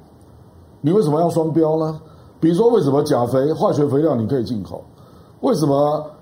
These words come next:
你的核能电厂可以进口俄罗斯的铀矿？那为什么你的波音可以进口俄罗斯的钛金属？这个双标太多了啦！所以你为什么针对我欧洲的天然气特别指向这个项目在做断供？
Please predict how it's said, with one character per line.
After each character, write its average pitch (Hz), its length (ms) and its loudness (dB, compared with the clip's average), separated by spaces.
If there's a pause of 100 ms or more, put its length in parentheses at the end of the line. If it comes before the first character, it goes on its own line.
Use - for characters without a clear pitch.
你 143 120 -2
的 160 140 2
核 165 140 0
能 170 120 2
电 190 200 0
厂 - 180 0
可 160 100 0
以 143 120 0
进 160 200 -2
口 120 220 -2
俄 160 80 0
罗 131 160 -2
斯 127 100 -6
的 135 120 -2
铀 143 180 0
矿？ 123 260 -4 (680)
那 185 120 -2
为 233 180 2
什 156 100 0
么 147 80 2
你 135 100 0
的 151 80 2
波 175 260 0
音 175 140 0
可 160 140 0
以 135 80 0
进 143 160 -2
口 120 160 -2
俄 170 80 0
罗 139 100 0
斯 117 100 -6
的 143 120 -2
钛 139 160 -4
金 127 200 -2
属？ 104 220 -10 (520)
这 285 120 -2
个 220 140 0
双 240 260 0
标 233 200 2
太 226 320 -2
多 147 260 2
了 131 120 -2
啦！ 80 200 -8 (340)
所 262 140 2
以 - 20 2
你 208 80 2
为 240 160 2
什 160 100 0
么 160 120 2
针 190 200 2
对 - 160 4
我 131 180 2
欧 165 200 2
洲 180 160 2
的 143 80 2
天 160 160 -2
然 143 160 0
气 139 260 -2 (440)
特 233 260 0
别 147 300 2
指 120 200 -6
向 143 200 -2
这 139 80 -4
个 131 100 -2
项 131 220 -2
目 123 200 -4 (240)
在 156 120 -2
做 151 160 0
断 127 200 0
供？ 120 220 -2